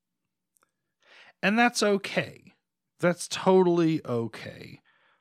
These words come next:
Hold on, let me find a good version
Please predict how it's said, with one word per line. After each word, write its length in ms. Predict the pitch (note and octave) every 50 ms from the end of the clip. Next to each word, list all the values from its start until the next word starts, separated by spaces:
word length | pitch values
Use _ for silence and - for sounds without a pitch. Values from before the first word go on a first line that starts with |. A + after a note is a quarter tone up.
| _ _
Hold 220 | - A#2+ A2 G#2+
on, 100 | G2+ G#2
let 80 | A2+ B2+
me 140 | B2+ C3
find 1120 | A#2+ - - - C3+ B2+ B2 B2 A#2+ A#2+ A#2+ A#2+ A#2+ A#2+ A#2+ A#2+ A#2+ A#2+ A#2 A#2+ A#2+ A2 - -
a 100 | - A2
good 400 | G#2 F#2+ - A#2+ A#2 A2+ A2 G#2+
version 1500 | G#2+ G2+ G2 G2 F#2+ G2 G2 G2+ G#2+ G#2+ G#2+ G#2 G#2 G#2 G#2 G#2 G#2 G2+ F#2+ - - A2+ A2 G#2+ G#2+ G#2 G#2 G#2 G#2+